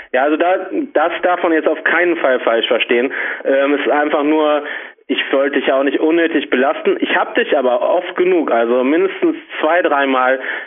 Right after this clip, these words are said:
ähm, zu wichtigen Punkten wirklich befragt und dann kam auch zwei, drei Tage später eine ausführliche Voicemail, ähm, für die ich sehr dankbar war. Ähm, nee, aber wenn ich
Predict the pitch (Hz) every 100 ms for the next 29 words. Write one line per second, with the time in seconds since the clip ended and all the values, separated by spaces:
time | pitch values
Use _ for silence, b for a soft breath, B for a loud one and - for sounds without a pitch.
0 | - 127 127 - - - 143 135 117 214
1 | - 196 180 180 175 165 170 - 156 156
2 | 120 117 127 139 135 123 - - - -
3 | 139 147 165 - 127 127 131 135 135 143
4 | 139 127 - 131 127 127 131 123 113 127
5 | 123 127 B B B - 120 120 147 185
6 | - 151 147 135 139 156 160 127 135 139
7 | B B 120 123 127 - 147 127 135 135
8 | 147 165 147 160 175 113 98 104 123 B
9 | B B - 131 135 139 - 135 180 170
10 | 127 120 139 156